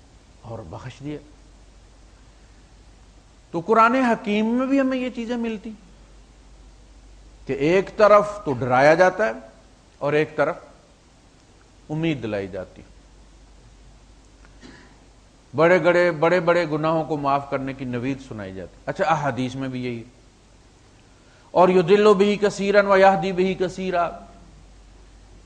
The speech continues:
इसके जरिए बहुत सारे भटक जाते हैं, बहुत सारे हदायत पर आ जाते हैं। गुनाहगार इस चीज को समझता है कि ये क्यों कही गई, ये मेरे लिए,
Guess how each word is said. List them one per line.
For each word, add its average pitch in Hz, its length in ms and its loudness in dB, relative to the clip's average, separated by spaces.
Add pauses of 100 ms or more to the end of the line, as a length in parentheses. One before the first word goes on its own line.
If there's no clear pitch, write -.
(560)
इसके 233 440 0
जरिए 233 300 4
बहुत 220 300 4
सारे 240 200 6
भटक 196 380 0
जाते 233 340 4
हैं, 226 160 -2
बहुत 165 240 4
सारे 160 220 2
हदायत 117 440 -2
पर 131 120 -4
आ 127 80 -4
जाते 127 320 -12
हैं। - 80 -20 (2000)
गुनाहगार 202 540 6
इस 214 140 0
चीज 202 300 -6
को 202 220 -2
समझता 139 580 -6
है - 180 -14 (2250)
कि 147 80 -6
ये 156 200 0
क्यों 165 340 -4
कही 113 240 -8
गई, 98 180 -10
ये 117 120 -6
मेरे 160 320 0
लिए, 107 340 -8